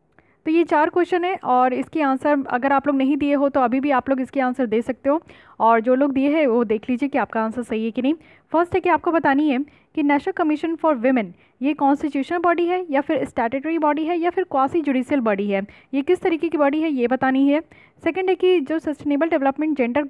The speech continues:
इंडेक्स है ये आपका किसके द्वारा रिलीज़ की जाती है। थर्ड है कि सेक्शन फ़ोर नाइंटी एट ए जो पीनल, इंडियन पीनल कोड की है,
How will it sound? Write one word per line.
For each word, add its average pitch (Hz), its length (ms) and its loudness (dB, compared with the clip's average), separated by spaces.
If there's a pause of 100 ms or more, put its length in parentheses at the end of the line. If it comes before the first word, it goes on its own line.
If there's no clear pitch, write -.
(100)
इंडेक्स 240 400 -4
है 247 120 0 (280)
ये 285 80 0
आपका 339 220 0
किसके 302 280 -4
द्वारा 294 260 2
रिलीज़ 247 340 -2
की 285 140 -2
जाती 247 300 0
है। 302 140 0 (360)
थर्ड 339 200 0
है 359 60 2
कि 359 100 0
सेक्शन 349 360 -4
फ़ोर 311 260 0
नाइंटी 330 300 0
एट 285 360 -4 (100)
ए 240 320 -2
जो 277 80 0
पीनल, 302 420 0 (120)
इंडियन 294 280 0
पीनल 302 260 -2
कोड 269 280 0
की 277 140 0
है, 240 180 2